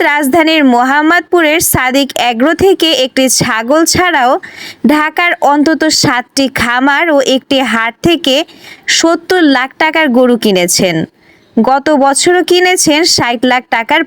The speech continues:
পশু। ঢাকার আশেপাশে দশটি খামারে খোঁজ নিয়ে জানা যায়, ইফাত এবছর ষাটটি খামার থেকে সত্তর লাখ টাকার গরু কিনেছেন।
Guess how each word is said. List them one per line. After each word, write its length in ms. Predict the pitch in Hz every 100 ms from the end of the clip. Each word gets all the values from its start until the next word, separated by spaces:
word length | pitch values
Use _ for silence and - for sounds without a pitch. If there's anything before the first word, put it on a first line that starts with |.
| 240
পশু। 340 | 202 - 185 156 - _ _ _ _
ঢাকার 480 | 214 262 277 294 359 339
আশেপাশে 560 | 330 381 381 370 370 302 311 247
দশটি 300 | 247 - 269 247
খামারে 420 | 254 254 302 294 302 311
খোঁজ 220 | - 302 311 349
নিয়ে 160 | 349 302 240
জানা 280 | 220 247 311 277
যায়, 220 | 233 285 - - - - 285
ইফাত 320 | 359 - 330 359 - 285
এবছর 420 | 262 294 311 320 -
ষাটটি 400 | 302 254 - 285 262 214
খামার 340 | 226 226 285 -
থেকে 260 | 359 330 269 320 - - - -
সত্তর 380 | - 330 339 392 349
লাখ 100 | 359 349 302
টাকার 260 | 285 320 294
গরু 200 | 226 226 226
কিনেছেন। 540 | 208 190 170 - 196